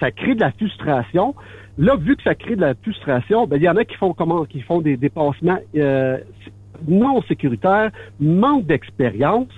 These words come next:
et puis, euh, ça, ça, ça se plante. Écoute, euh, je, je vais, je vais laisser la parole à Martin, mais juste avant, j'aimerais, les gens, les, les gens se demandent comment c'est qu'il y a tant d'accidents dans l'Ontario. Je vais vous, je vais, je vais vous lire un petit paragraphe d'une enquête qu'il y a eu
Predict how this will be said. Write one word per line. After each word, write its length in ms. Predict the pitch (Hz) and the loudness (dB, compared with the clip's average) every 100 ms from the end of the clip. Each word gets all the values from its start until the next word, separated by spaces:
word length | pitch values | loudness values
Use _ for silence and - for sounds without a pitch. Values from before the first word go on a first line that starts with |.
| - - - - 113 | -20 -20 -20 -8 0
et 140 | 127 | 0
puis, 240 | - 120 | 2 2
euh, 80 | 120 110 | 2 2
ça, 280 | 120 113 107 | 0 2 0
ça, 160 | - 117 - | 0 -2 -2
ça 140 | 120 | -4
se 80 | - | -2
plante. 320 | - 165 208 | 0 0 0
Écoute, 240 | 131 226 208 - - - - - | 0 -2 -4 -8 -20 -20 -20 -6
euh, 460 | 127 131 139 135 131 - - - | 0 2 4 4 2 -2 -12 -14
je, 140 | 123 131 | -10 -10
je 120 | - 127 | -6 0
vais, 300 | 143 127 107 | 2 2 0
je 60 | |
vais 80 | 117 | 0
laisser 180 | 131 160 | 0 0
la 60 | 139 | 0
parole 260 | 143 170 | 2 2
à 40 | 165 | 2
Martin, 260 | 143 214 | 2 0
mais 140 | 196 127 | 0 0
juste 180 | 220 156 | 0 0
avant, 240 | 135 214 294 - - - - - | 0 -2 -8 -14 -20 -20 -18 -6
j'aimerais, 540 | 123 123 143 208 156 - | 0 2 2 2 0 -2
les 220 | 123 117 | 0 0
gens, 160 | 147 208 - - | 0 -2 -4 -8
les, 140 | 113 | -4
les 140 | 117 110 | -4 -2
gens 100 | 165 | -2
se 60 | |
demandent 220 | 123 151 - | 0 0 0
comment 180 | 151 170 | 0 0
c'est 100 | - | 0
qu'il 100 | 156 | -2
y 20 | |
a 40 | - - - - | -4 -12 -10 -2
tant 220 | 202 190 | 2 2
d'accidents 460 | 131 - 131 151 160 | 0 -4 -2 0 2
dans 120 | 123 | 2
l'Ontario. 480 | 127 143 110 120 190 | 2 0 -2 -2 -2
Je 60 | |
vais 120 | 117 120 | 0 0
vous, 220 | 123 127 | 0 0
je 80 | 113 | 2
vais, 160 | 135 120 | 2 2
je 40 | |
vais 180 | 131 131 | 2 2
vous 100 | 120 | 2
lire 160 | 190 190 | 2 2
un 100 | 117 | 0
petit 180 | - | -2
paragraphe 480 | - 127 110 117 160 117 | -2 0 2 2 0 -2
d'une 320 | 110 120 120 | 0 2 4
enquête 320 | 123 170 175 | 2 0 0
qu'il 120 | - | 0
y 40 | 123 | 2
a 40 | |
eu 100 | 156 | 2